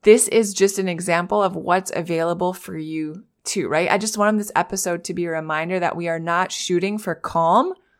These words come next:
twenty-four seven. Not the goal. What we want is a resilient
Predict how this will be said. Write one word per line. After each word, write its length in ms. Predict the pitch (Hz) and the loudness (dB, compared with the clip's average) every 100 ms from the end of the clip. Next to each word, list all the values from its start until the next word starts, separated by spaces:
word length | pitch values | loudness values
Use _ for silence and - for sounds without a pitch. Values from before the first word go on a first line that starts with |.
| _ _ | _ _
twenty-four 440 | - 190 196 180 185 | 0 2 2 -2 0
seven. 440 | 180 131 110 - _ _ | 0 0 -4 -10 _ _
Not 300 | 190 220 220 | 8 8 8
the 80 | 214 | 2
goal. 380 | 185 151 143 - _ _ _ - - - | 2 0 0 -6 _ _ _ -20 -18 6
What 180 | 208 202 | 6 10
we 140 | 202 | 8
want 420 | 170 185 196 202 - | 8 6 6 4 0
is 140 | 190 | -2
a 140 | - 180 | 0 -2
resilient 880 | 170 160 180 180 180 180 - - | -2 -2 0 0 0 -6 -8 -14